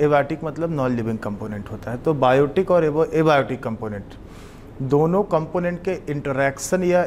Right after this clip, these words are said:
इंटीग्रेशन से जो स्टेबल सिस्टम बनता है उसको हम बोलते हैं इकोसिस्टम। तो देखिए क्या है इकोसिस्टम, the stable system resulting from the integration या interaction of biotic and abiotic components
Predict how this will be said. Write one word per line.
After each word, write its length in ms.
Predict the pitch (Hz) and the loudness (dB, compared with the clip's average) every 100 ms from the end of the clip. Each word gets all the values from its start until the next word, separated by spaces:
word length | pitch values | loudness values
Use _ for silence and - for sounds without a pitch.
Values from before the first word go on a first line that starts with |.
| 175 | 0
इंटीग्रेशन 800 | 147 143 170 135 135 135 175 170 | -6 0 0 2 2 2 0 -2
से 280 | - 113 87 - - - - - | -2 -6 -8 -18 -20 -20 -18 -8
जो 280 | 131 156 156 | 0 0 0
स्टेबल 580 | 151 - - 151 147 202 | -6 -6 2 2 4 2
सिस्टम 460 | 202 180 - 185 175 | 2 -2 0 0 0
बनता 440 | 131 135 135 190 | 0 -2 2 2
है 260 | 117 104 87 - - - - | 2 -6 -12 -18 -18 -14 -8
उसको 340 | 135 - 180 | -8 -2 0
हम 200 | 151 156 | 0 0
बोलते 400 | 135 135 131 165 | 0 0 0 0
हैं 340 | 160 147 147 147 | 0 -2 -8 -8
इकोसिस्टम। 880 | 135 - 156 156 - 160 - 113 98 - | -8 -4 -4 -4 -4 -8 -8 -10 -12 -8
तो 80 | 131 | -2
देखिए 300 | 131 135 160 | -2 0 -2
क्या 160 | 156 156 | 0 0
है 100 | 147 | 0
इकोसिस्टम, 580 | 147 147 147 135 160 175 - - - - - - | -4 -4 -4 -4 -6 -6 -10 -16 -16 -16 -10 0
the 120 | 151 170 160 | 2 4 2
stable 380 | - 170 165 208 | 2 0 2 2
system 440 | - 175 - 185 | 2 -2 0 0
resulting 500 | 170 139 147 143 180 | 2 2 2 2 -4
from 340 | 175 165 156 156 | -2 -2 -2 -2
the 140 | 160 175 - - - - - | 0 0 -2 -14 -18 -16 -4
integration 680 | 147 143 170 151 160 156 170 | -2 0 0 2 0 0 0
या 120 | 170 156 | 0 0
interaction 580 | 135 135 135 - 175 156 | -2 -2 -2 -4 -6 -6
of 180 | 151 131 | -6 0
biotic 500 | 131 135 131 160 156 | 0 0 -4 -6 -4
and 160 | 151 | -4
abiotic 460 | 147 127 123 151 147 | -4 -2 -4 -6 -6
components 680 | 127 123 156 139 151 160 | -6 -2 -2 -2 -4 -6